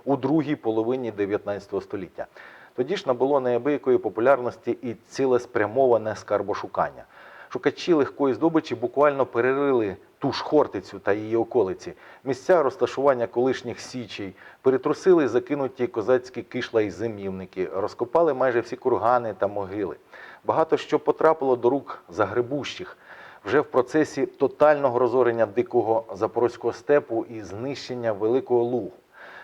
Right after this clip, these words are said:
під час будівництва Дніпрогесу і затоплення порогів Дніпра. Але далеко не все знайдено і пограбовано.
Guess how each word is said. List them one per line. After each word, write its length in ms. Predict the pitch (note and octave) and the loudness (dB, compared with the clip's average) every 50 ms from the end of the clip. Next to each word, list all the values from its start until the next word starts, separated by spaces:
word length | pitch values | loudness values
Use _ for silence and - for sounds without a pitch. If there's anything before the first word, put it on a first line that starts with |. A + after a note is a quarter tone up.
| - _ | -20 _
під 140 | - A#2+ - | -10 -4 2
час 160 | - F#3+ D3+ | 2 2 2
будівництва 640 | C3 C#3 C3+ B2 C3 C3+ D#3 E3+ D#3+ - - C#3+ B2+ | 2 -6 -4 -4 -4 -2 -2 -2 -2 0 2 2 2
Дніпрогесу 840 | A#2+ A#2 D3 D#3+ - D#3 E3 C#3 G#2 G2 A2 G#2+ F#2+ - - G#2 G2+ | 2 2 -8 -6 0 2 2 2 2 2 2 2 2 0 -4 -12 -10
і 40 | |
затоплення 580 | F2+ F2 G2 F#2+ - C3+ C3+ - B2+ A#2+ A#2 G#2 | -6 -4 -4 -2 -2 -2 0 0 -2 -2 -2 -4
порогів 560 | - - G#2+ G#2 G2 G2+ F#2+ - F#2+ F#2 D#2+ D#2+ | -2 0 0 0 2 0 -2 -4 -6 -12 -12 -14
Дніпра. 340 | F2+ F2 - D#2 - - - _ _ _ - - - - - - | -18 -10 -6 -4 -4 -4 -4 _ _ _ -20 -20 -20 -16 -4 0
Але 160 | A2+ B2 B2 | 2 2 2
далеко 440 | A#2+ A#2 A2 B2+ E3+ E3 - E3 D#3+ | 4 4 4 4 4 2 2 -2 0
не 120 | E3 F3 | 0 -2
все 440 | E3 - - - - A3 G#3+ E3+ A2+ | -4 -6 -10 -2 0 2 4 4 2
знайдено 580 | G#2 A2 G#2 F#2 E2+ E2+ F2+ F2+ E2+ F2+ F#2 | 2 0 2 2 2 0 -2 -6 -6 -4 -6
і 60 | F#2 F#2 | -6 -4
пограбовано. 880 | - - G2+ F#2 A2 A#2 - A#2+ A2+ F#2+ D2+ D2+ D2 C#2 C#2 C2 | -2 -2 0 2 2 0 0 0 -2 -4 -2 -2 -4 -6 -8 -12